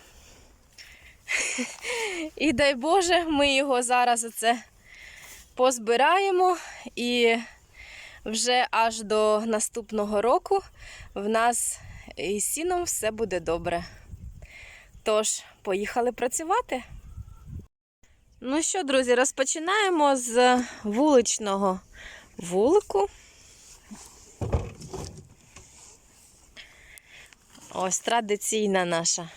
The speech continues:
полин. І відкриваємо їх, дивимось.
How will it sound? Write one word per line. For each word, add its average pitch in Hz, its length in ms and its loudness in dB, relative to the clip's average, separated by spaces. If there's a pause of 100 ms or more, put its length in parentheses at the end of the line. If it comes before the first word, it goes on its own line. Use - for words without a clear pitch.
(180)
полин. 190 500 2 (4000)
І 330 160 0
відкриваємо 233 840 0
їх, 202 180 -2
дивимось. 165 680 -2